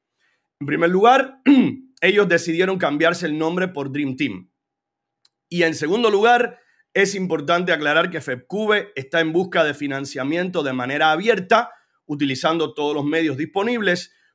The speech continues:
una decisión que les compete exclusivamente a ellos. Sin embargo, nunca fuimos informados, déjeme cambiar,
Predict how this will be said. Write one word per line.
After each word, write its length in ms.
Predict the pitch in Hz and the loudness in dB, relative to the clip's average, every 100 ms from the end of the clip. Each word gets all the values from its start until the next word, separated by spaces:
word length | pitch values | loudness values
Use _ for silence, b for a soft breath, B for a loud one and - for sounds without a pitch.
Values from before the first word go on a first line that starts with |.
| - | -4
una 240 | 220 220 | 0 4
decisión 520 | 220 202 185 214 190 | 2 2 -4 -2 -2
que 100 | 190 | 0
les 120 | 156 - | -4 -4
compete 460 | 147 131 165 180 | -6 -2 -2 -2
exclusivamente 800 | 175 - 143 - 165 156 156 156 | -4 -6 -10 -4 -2 -2 -2 -2
a 100 | 143 | -2
ellos. 460 | 131 110 92 - _ _ _ | -2 -6 -14 -20 _ _ _
Sin 200 | - 147 | -8 -4
embargo, 680 | 139 175 233 220 - - _ _ - | 0 4 4 2 0 -6 _ _ -6
nunca 500 | 185 233 247 196 220 | 0 0 2 0 0
fuimos 560 | 190 214 214 208 - - | -2 -2 0 -2 -4 -8
informados, 1040 | 185 196 196 196 196 180 170 165 - - _ _ _ _ _ _ _ _ _ _ _ _ _ - _ | -8 -4 -2 0 2 4 4 0 -4 -14 _ _ _ _ _ _ _ _ _ _ _ _ _ -20 _
déjeme 180 | - 120 | -18 -14
cambiar, 460 | 120 120 143 185 | -10 -4 -4 -4